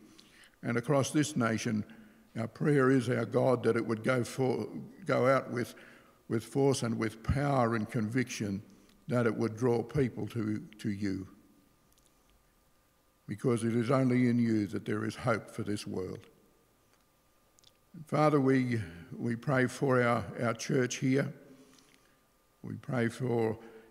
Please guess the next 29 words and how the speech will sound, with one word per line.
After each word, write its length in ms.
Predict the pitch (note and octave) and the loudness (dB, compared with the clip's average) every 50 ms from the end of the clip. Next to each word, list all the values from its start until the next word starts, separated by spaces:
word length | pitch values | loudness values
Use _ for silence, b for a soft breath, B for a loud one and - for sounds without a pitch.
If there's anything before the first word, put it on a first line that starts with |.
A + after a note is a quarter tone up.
| B - | B -16
its 200 | - - - - | -16 -12 -4 0
leaders, 560 | A#2+ B2+ C#3 C#3 C#3+ C#3+ B2+ B2 B2 - - | 2 4 4 4 4 2 2 0 -4 -6 -6
and, 720 | B2+ A2+ G#2+ G2+ G2+ - - G#2 A2 - - - - G2+ | -6 -6 -4 -6 -8 -10 -10 -10 -10 -8 -6 -6 -6 -4
uh, 180 | G2+ G#2 G#2+ - | -4 -4 -4 -4
Lord, 260 | A#2 B2 C3 C#3 C3 | -2 0 2 2 2
we 160 | B2 B2 A#2 | 0 -2 -2
just 260 | G#2 G#2+ G#2 G2+ - | -2 -2 -4 -4 -6
pray 280 | - - C#3 C3+ C#3 C3 | -6 -4 0 2 2 2
that, 240 | B2+ B2 A2+ - - B B B B B B B B | 2 2 0 -2 -4 B B B B B B B B
that 160 | - B2+ B2+ | -2 -2 0
you 160 | D3 D3 D3 D3+ | 4 4 6 6
would 200 | C#3 C3 B2 B2 | 6 4 2 0
strengthen 580 | - - - D3 C#3+ C3 - - D3+ D3 C#3+ | -4 -4 0 0 0 0 0 -2 -2 0 2
them 180 | C3+ C3 B2+ A#2+ | 2 2 0 0
and, 260 | A2 G2 G2 G#2 - | -2 -2 -4 -6 -8
and 280 | - - A2 G#2+ G#2 G#2+ | -6 -6 -6 -6 -4 -6
sustain 600 | - A2 G#2+ - - - D3 C3 C3 C3 C3 C3 | -6 -6 -6 -6 -4 -2 0 2 2 4 4 4
them, 240 | C3 C3 C3 C3 - - - - - _ - b b b b b b b b b b _ _ _ _ - | 2 2 0 -2 -4 -8 -16 -20 -20 _ -20 b b b b b b b b b b _ _ _ _ -10
uphold 500 | C3 B2 - A#2+ A#2+ C3+ C#3 C#3+ C#3+ C#3+ | -10 -8 -6 -2 0 2 4 4 4 4
them, 280 | C#3 C#3+ C3+ C#3 C#3 C3 C#3 | 4 2 2 2 0 -2 -4
keep 260 | - - D#3 C#3+ C#3 | -2 0 0 0 0
them 200 | - C3+ B2 B2 | -2 -2 -2 0
well 280 | C3 C#3 C3+ C3+ C3+ C3 | 2 2 2 2 2 0
physically, 720 | C3 - - C#3+ B2 A2+ D3 C#3 - - D3 C3+ C#3 D#3 C#3+ - - - - F3 G3 G#3+ - - - - - | -2 -2 -2 -2 -2 -2 -4 -6 -4 -4 -2 -2 -2 -4 -6 -14 -20 -16 -12 -12 -12 -12 -14 -20 -20 -16 -10
continue 440 | B2+ B2+ B2 - C#3 C#3+ C#3+ C#3 B2+ | -8 -8 -4 -4 -2 -2 0 -2 0
to 140 | C3+ C3 | -2 -2
strengthen 500 | A#2+ - - C#3+ C3+ C3+ - - C#3+ B2 | -4 -4 -4 -2 -2 -2 -2 -2 -2 -2
them 160 | B2+ B2 A#2 A#2 | 0 -2 -2 -4
spiritually. 800 | - - - G2+ G2 F#2+ F#2+ F#2+ - - - - - - - | -6 -8 -6 -6 -4 -4 -4 -6 -8 -10 -12 -10 -10 -10 -14